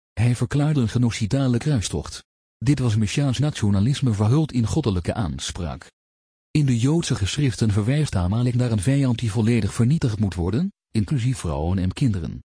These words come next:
Dit was geen toeval. Dit was het Zionisme ontmaskerd, een giftige samensmelting van ultranationalisme en apocalyptisch militarisme.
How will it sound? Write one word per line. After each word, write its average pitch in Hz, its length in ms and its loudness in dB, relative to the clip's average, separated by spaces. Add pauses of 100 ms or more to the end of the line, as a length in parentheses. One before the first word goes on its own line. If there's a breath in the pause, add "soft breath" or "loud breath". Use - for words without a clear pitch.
(300)
Dit 139 200 2
was 131 160 -2
geen 156 200 2
toeval. 85 440 -4 (340)
Dit 131 220 0
was 127 160 -2
het 87 140 0
Zionisme 117 560 0
ontmaskerd, 104 760 -2 (140)
een 117 180 2
giftige 104 380 -2
samensmelting 147 760 0
van 98 200 2
ultranationalisme 110 960 0
en 113 180 0
apocalyptisch 110 800 -2
militarisme. 104 760 0